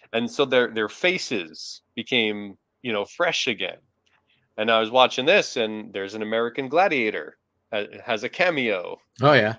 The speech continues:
Speaker 1: Well, like, a, a non-speaking role, just muscle guy,
Speaker 2: Right,
Speaker 1: you know,
Speaker 2: right.
Speaker 1: in the back.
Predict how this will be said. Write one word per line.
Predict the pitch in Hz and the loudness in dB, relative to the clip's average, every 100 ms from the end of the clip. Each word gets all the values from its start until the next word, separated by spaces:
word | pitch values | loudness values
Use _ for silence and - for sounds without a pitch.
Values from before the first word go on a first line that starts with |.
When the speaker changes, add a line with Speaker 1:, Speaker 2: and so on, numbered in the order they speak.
| - | 0
Speaker 1:
Well, | 131 120 123 | 2 4 4
like, | 143 127 104 | 4 4 2
a, | 123 117 123 | -2 -2 -2
a | |
non-speaking | 127 127 120 117 - - 120 113 101 | 0 2 2 -2 -8 -8 -6 -6 -6
role, | 95 98 87 82 | -2 -2 -2 -6
just | 87 - | -14 -18
muscle | 98 107 - 90 | -4 -4 -4 -10
guy, | 90 80 78 85 - _ _ - | -8 -6 -6 -10 -14 _ _ 0
Speaker 2:
Right, | 117 95 | 4 4
Speaker 1:
you | 98 | 0
know, | 90 | -6
Speaker 2:
right. | 87 | -8
Speaker 1:
in | 92 | -10
the | |
back. | 87 95 92 87 | -6 -2 -2 -4